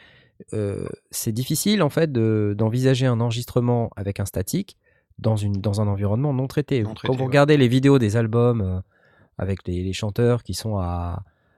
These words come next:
Speaker 1: facilement cinquante centimètres du micro, ben, ouais, c'est, c'est ça le principe du statique, c'est qu'on est loin du
Speaker 2: Mais
Speaker 1: micro.
Speaker 2: la pièce, euh, ouais.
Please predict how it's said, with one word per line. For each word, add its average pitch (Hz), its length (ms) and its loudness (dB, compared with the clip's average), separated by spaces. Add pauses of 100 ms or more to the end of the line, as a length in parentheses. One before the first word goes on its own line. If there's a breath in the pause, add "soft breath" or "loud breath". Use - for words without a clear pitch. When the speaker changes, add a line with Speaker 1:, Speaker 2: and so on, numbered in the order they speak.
(140)
Speaker 1:
facilement 131 520 0
cinquante 123 340 0
centimètres 120 440 -2
du 101 100 -8
micro, 110 400 0
ben, 107 280 0 (260)
ouais, 254 280 -4 (420)
c'est, 107 220 -4
c'est - 140 -4
ça 247 160 -2
le 208 60 -4
principe 151 340 -2
du 139 80 -4
statique, 165 400 -2
c'est - 140 -8
qu'on 117 180 -2
est 101 60 0
loin 147 320 0 (160)
du 113 100 -6
Speaker 2:
Mais 123 60 -2
Speaker 1:
micro. 143 220 -4
Speaker 2:
la 139 40 -2
pièce, 117 440 -12
euh, 95 160 -14
ouais. 117 220 -18